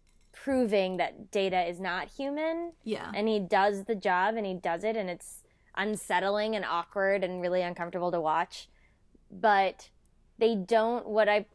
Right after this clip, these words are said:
Speaker 1: appreciated is the story doesn't ever pretend that they're treating them equally.
Speaker 2: Yeah.
Speaker 1: Like,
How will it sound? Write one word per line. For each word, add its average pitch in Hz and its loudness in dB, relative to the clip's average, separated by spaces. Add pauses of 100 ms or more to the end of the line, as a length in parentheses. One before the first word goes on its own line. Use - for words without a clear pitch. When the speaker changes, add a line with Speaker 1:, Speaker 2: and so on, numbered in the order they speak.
Speaker 1:
appreciated 208 0
is 185 -2
the 185 -4
story 294 2
doesn't 202 0 (560)
ever 233 6
pretend 202 -2
that 180 0
they're 202 0
treating 196 4
them 175 -4
equally. - -6 (180)
Speaker 2:
Yeah. 180 0
Speaker 1:
Like, 214 6